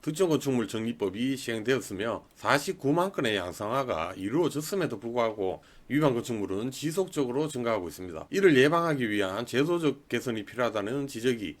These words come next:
제기되고 있고, 이에 사용 승인을 받은 건축물에 대한 사후관리 및 이행강제금의 실효성을 확보하기 위한 근거를 마련하는 한편, 정기적인 실태조사 실시 및 건축안전특별회계 설치를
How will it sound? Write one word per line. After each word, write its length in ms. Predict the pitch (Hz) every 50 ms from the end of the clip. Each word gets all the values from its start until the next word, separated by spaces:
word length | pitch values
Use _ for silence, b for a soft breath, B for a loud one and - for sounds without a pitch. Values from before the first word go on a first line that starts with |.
| -
제기되고 520 | - - 107 101 101 98 117 120 110 107 110
있고, 400 | 117 113 - 101 90 95 90 - - -
이에 420 | - 190 165 135 117 120 127 95 80
사용 280 | - - 135 151 170
승인을 320 | 175 175 180 190 185 175 -
받은 240 | 147 147 143 147 131
건축물에 420 | 127 123 117 123 127 123 113 107
대한 340 | 95 95 90 92 110 123 139 b b b b b b
사후관리 540 | - - 120 123 127 131 139 135 135 147 151
및 260 | 151 170 156 127 - -
이행강제금의 960 | - 95 101 107 113 110 120 127 131 131 160 160 165 202 208 170 113 95 92 101
실효성을 680 | - - 190 208 220 208 - 147 135 147 151 120 90 - -
확보하기 560 | - 135 131 - 151 139 120 127 123 120 107
위한 560 | 101 104 101 98 92 82 80 98 113 139 143 -
근거를 380 | - 107 107 107 160 175 175
마련하는 600 | 147 127 120 123 120 113 104 107 107 110 107 101
한편, 380 | 98 110 104 95 98 87 78 78
정기적인 580 | - - 113 120 123 165 220 208 220 185 156 139
실태조사 720 | - - 151 143 - 147 131 117 101 120 113 113 110 107 101
실시 340 | - - 151 147 - 117
및 320 | 104 98 104 101 104 139 - b b b b b b b
건축안전특별회계 1500 | - 120 139 147 - 202 202 170 127 123 120 139 156 147 143 - - - 220 196 170 147 131 127 127 117 107 104 101 98
설치를 640 | - 120 117 - - 120 110 123 143 156 151 151